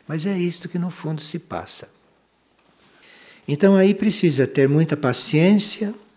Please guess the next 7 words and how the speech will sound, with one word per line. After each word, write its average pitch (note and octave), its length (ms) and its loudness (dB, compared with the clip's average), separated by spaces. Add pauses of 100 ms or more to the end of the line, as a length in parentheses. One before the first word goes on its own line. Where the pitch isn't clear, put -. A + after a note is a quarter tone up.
(140)
muita D#3 400 0
fé D#3+ 540 -2 (480)
e C#3 100 -2
muita E3+ 320 0
decisão F3 540 -4
de E3+ 60 -4
servir. C3+ 600 -4